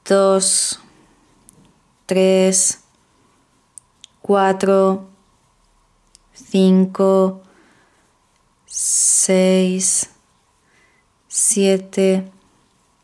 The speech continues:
ocho, nueve. Y en este punto tejo tres puntos bajos. Uno, dos y tres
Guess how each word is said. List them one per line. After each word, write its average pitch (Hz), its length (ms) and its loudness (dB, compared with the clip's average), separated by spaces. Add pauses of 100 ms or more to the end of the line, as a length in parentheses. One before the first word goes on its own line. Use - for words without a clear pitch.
(480)
ocho, 202 680 -6 (1300)
nueve. 175 640 -2 (720)
Y 214 180 0
en 220 140 2
este 214 340 -2
punto 262 840 2
tejo 208 540 0
tres 175 560 -2
puntos 269 560 2
bajos. - 600 -6
Uno, 190 500 0 (1400)
dos 190 720 -2 (760)
y 147 160 -6
tres 214 840 -2